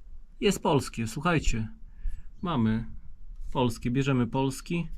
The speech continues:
No i wszystko jest po polsku.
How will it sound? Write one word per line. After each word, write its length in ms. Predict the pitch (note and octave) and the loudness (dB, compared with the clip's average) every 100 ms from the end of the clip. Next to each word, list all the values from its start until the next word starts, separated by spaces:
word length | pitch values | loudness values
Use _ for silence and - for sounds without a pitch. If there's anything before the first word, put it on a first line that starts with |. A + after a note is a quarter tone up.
| - - - - - - - - - - - - - - | -8 -10 -14 -16 -14 -16 -14 -14 -12 -10 -12 -12 -12 -4
No 180 | E3 A#3+ | -2 0
i 80 | C4+ | 0
wszystko 360 | - D3+ - | 0 -2 0
jest 160 | F3+ F3 | 0 0
po 100 | F#3 | -2
polsku. 540 | B2+ A2+ G#2 - A#2+ | 0 0 0 -4 -6